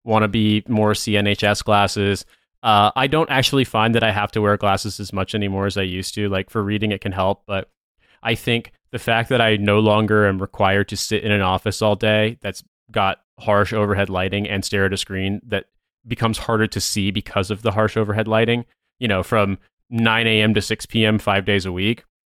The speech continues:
uh, that just has improved the overall, like, my overall ability <laughs> to see. And maybe I'm just, maybe I just don't need to see far anymore. It doesn't matter. But l-, yeah, like, I don't really, I do have glasses 'cause I have astigmatism, but, like, I just don't find that I get, like, those astigmatism headaches anymore,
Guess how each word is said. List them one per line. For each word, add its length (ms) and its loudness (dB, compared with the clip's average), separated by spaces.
uh, 360 0
that 460 -2
just 200 -4
has 200 -4
improved 520 -4
the 160 -4
overall, 600 -2
like, 240 -8
my 140 2
overall 400 4
ability 460 0
<laughs> 0 -
to 140 -4
see. 560 -2
And 100 -2
maybe 280 2
I'm 80 0
just, 200 2
maybe 180 2
I 40 2
just 140 0
don't 200 0
need 120 0
to 80 2
see 240 2
far 240 2
anymore. 160 2
It 20 2
doesn't 220 0
matter. 340 0
But 320 -2
l-, 140 -4
yeah, 200 2
like, 160 2
I 80 2
don't 140 -2
really, 300 2
I 100 0
do 220 2
have 220 2
glasses 380 0
'cause 160 -4
I 60 2
have 120 2
astigmatism, 680 -2
but, 140 -4
like, 300 2
I 80 -10
just 180 -2
don't 200 0
find 240 0
that 80 2
I 60 2
get, 160 -2
like, 180 -6
those 180 -4
astigmatism 540 -8
headaches 360 -8
anymore, 460 -10